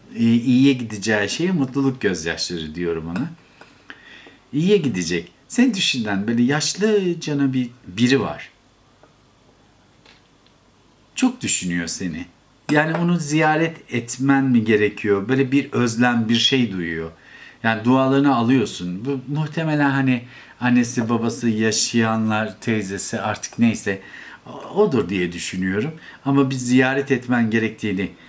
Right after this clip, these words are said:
e, düşünüyorum. Böyle tonton bir şey. E, onun duaları üzerinden eksik olmasın. Allah razı olsun ondan da. Evet sevgili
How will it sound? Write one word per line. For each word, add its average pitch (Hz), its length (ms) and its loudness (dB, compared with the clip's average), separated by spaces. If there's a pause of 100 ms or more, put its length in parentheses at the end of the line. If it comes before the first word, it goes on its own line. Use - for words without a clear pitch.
(300)
e, 95 380 -2
düşünüyorum. 95 640 -2 (420)
Böyle 135 340 2 (160)
tonton 120 600 0
bir 85 120 -6
şey. 85 340 -4 (480)
E, 98 200 -2
onun 117 340 2
duaları 110 800 2
üzerinden 101 540 -4
eksik - 400 -12
olmasın. 95 640 -6
Allah 98 280 -6
razı 95 300 -4
olsun 90 240 -6
ondan 82 460 -6
da. 170 240 -4 (1300)
Evet 143 220 0
sevgili 143 600 2